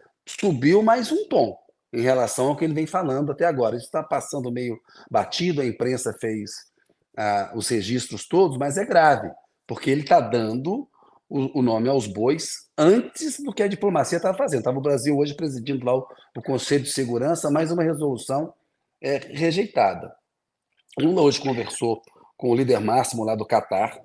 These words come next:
pra ver, porque o Catar tem canais, tanto com o Egito como com o Hamas. É,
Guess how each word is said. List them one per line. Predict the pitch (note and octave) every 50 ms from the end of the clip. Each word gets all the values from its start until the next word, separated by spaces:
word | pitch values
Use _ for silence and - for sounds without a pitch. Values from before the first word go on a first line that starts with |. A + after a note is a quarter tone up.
| _ _ -
pra | - A2
ver, | G#2 A2+ A2 G#2+
porque | - - C3
o | A2+
Catar | - A2+ G2 - - A#2+ A#2 - - -
tem | - C3+ C3+ D3 E3 E3 - - - - _ _ _ _ _ -
canais, | - C3+ B2 A2+ A2 G2+ F#2 F#2+ F2+ - - - - - - -
tanto | E3+ F#3+ A#3 - G3+ D#3+
com | - C3 B2
o | A#2
Egito | G#2+ F#2+ G2 G#2 A2 - - -
como | B2+ B2 A#2+ G#2+
com | - G#2+ G#2+
o | G2+
Hamas. | F#2 G2+ F#2+ E2+ E2 F2+ G2 - - - - - - _ _ _ _ _ _ _ _ _ _ - _ _ _ _
É, | - A#2+ A#2 A#2 A#2+ A#2+ B2 A#2+ A#2+ A#2